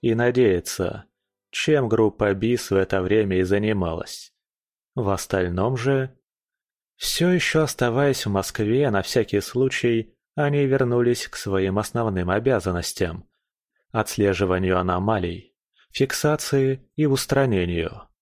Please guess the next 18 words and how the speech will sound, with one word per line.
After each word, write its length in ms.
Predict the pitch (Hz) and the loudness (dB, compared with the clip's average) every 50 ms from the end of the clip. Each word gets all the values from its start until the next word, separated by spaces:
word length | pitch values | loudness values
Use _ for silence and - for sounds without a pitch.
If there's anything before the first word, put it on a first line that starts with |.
| _ _ _ _ _ _ _ _ _ _ _ _ _ _ _ _ | _ _ _ _ _ _ _ _ _ _ _ _ _ _ _ _
Да, 460 | - 110 95 87 92 101 123 147 156 156 | -10 -6 -2 -2 0 0 2 2 2 2
Олег 260 | 135 120 123 127 110 | 2 2 2 0 0
Бурнов 520 | 104 113 120 123 104 98 95 104 110 101 | 0 0 0 2 2 2 2 2 0 0
был 220 | 90 98 101 107 110 | 0 0 2 2 2
одной 360 | 117 107 95 82 90 87 87 | 2 0 0 -2 -2 -2 -2
из 100 | - - | -2 -2
таких 400 | - 110 - - 98 90 - - | -2 -2 -2 -2 -4 -4 -2 -2
аномалий, 760 | 98 95 98 110 123 135 123 98 85 85 - - - _ _ _ _ _ _ _ _ _ _ _ _ | 0 0 0 0 0 0 -2 -2 -2 -4 -6 -8 -12 _ _ _ _ _ _ _ _ _ _ _ _
но 180 | - 110 104 98 | -2 0 0 0
пока 380 | - - 98 - - 104 95 92 | 0 -2 -2 -2 0 -2 -2 -2
что 240 | - - - 92 | -2 -2 -2 0
недоступной, 1000 | 90 92 92 92 98 98 - - - 127 - - 98 92 85 82 - - - _ _ _ _ _ _ _ _ _ _ | 0 2 2 2 0 -2 0 0 0 0 0 0 -4 -4 -4 -4 -6 -8 -12 _ _ _ _ _ _ _ _ _ _
а 140 | 104 101 110 | 0 0 2
работу 580 | 139 160 170 127 98 107 107 120 120 - 139 139 | 4 2 2 2 4 4 4 4 4 2 2 2
должен 480 | 117 95 90 90 87 - 107 107 104 | 4 4 2 2 0 0 -2 -2 0
был 160 | 101 117 127 | 0 0 0
кто-то 420 | 123 - - 92 87 - - 92 104 | 0 -2 -2 -2 -2 0 0 0 0
делать. 640 | 113 131 143 104 82 - - - - - - _ | 0 0 0 0 0 -2 -6 -12 -16 -18 -20 _